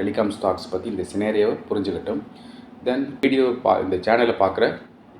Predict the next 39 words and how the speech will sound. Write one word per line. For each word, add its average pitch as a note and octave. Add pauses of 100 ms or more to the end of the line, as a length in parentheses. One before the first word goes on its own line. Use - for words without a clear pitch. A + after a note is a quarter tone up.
(120)
நீங்க G#2
எல்லாருமே A2
யாராவது G2 (480)
இந்த G2 (100)
சேனலுக்கு B2+ (100)
சப்ஸ்கிரைப் B2
பண்ணாம A2+
இருந்தீங்கன்னா G2+ (340)
இந்த F#2+ (500)
பெல் B2 (200)
ஐகானை D3
கிளிக் -
பண்ணி F#2+ (580)
ஆல் A#2 (100)
செலக்ட் G#2+
பண்ணிக்கோங்க. F#2 (200)
இந்த G2 (120)
சேனல் C#3
வளர்றது G#2+
உங்க G2+
கையில G2+
இருக்குன்னு G2+
அடிக்கடி F#2+
சொல்லிட்டே F#2+
இருக்கேன். F#2+
இந்த F2+
சேனல் A#2+
வந்து A#2+
நான் F#2+
வீடியோல A#2
பேசுறேன், A2 (440)
but A2 (100)
சேனல் C3
வளர்ச்சி A#2
அப்படிங்கிறது A#2
உங்க G2+
கையில G2+
தான் F#2+
இருக்குது. F#2+